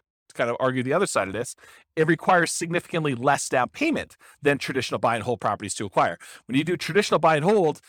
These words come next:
you know, you're able to get a property for twenty percent down or twenty-five percent down. In some rare cases, if you wanna get P M I and the owner occupant properties, fifteen percent down. But when you're doing the burr strategy, you know, you could leave five percent in the deal.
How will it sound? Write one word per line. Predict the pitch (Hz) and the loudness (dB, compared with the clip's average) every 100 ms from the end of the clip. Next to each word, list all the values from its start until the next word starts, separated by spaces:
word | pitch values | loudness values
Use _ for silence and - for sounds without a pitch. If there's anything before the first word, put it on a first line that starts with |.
| _ | _
you | 127 | -2
know, | 131 | 0
you're | 143 | 2
able | 160 143 | 2 0
to | 135 | -2
get | 135 | -4
a | 127 | 0
property | 143 135 127 | 0 0 -4
for | 120 117 | -6 -4
twenty | 185 175 | -2 -2
percent | 135 - 113 | -4 -6 -4
down | 117 104 101 | -2 -2 -4
or | |
twenty-five | - 165 156 151 | -4 -4 0 0
percent | 131 - 107 | 0 -6 -4
down. | 107 98 | -4 -4
In | 107 | -6
some | - 127 | -6 0
rare | 147 139 | 0 0
cases, | 139 123 123 - - - | -2 -4 -6 -10 -14 -16
if | - | -6
you | 135 | -2
wanna | 127 120 | -2 -2
get | 120 | -4
P | 135 123 | -4 -2
M | |
I | 117 113 | 0 0
and | 113 104 | 0 -2
the | 107 | -4
owner | 117 120 | -4 -2
occupant | 113 - 107 | -2 -4 -6
properties, | 117 104 104 | -4 -4 -8
fifteen | - 143 - 165 | -4 -4 -4 -6
percent | 127 - 95 | -6 -8 -8
down. | 101 82 - - - - | -8 -10 -12 -20 -20 -2
But | 147 - | 0 0
when | 170 175 | -2 0
you're | 190 | 0
doing | - 254 247 202 | 0 2 2 2
the | 170 139 | -2 0
burr | 196 269 | 2 2
strategy, | - 131 110 135 151 - _ - | 2 0 0 -2 -6 -10 _ -2
you | 226 | 0
know, | 233 - _ - | 0 -4 _ -16
you | 190 | -6
could | 320 226 | -2 0
leave | 147 | 0
five | - 156 | 2 2
percent | 165 - 277 | 2 0 0
in | |
the | 131 | -4
deal. | 101 76 | -8 -10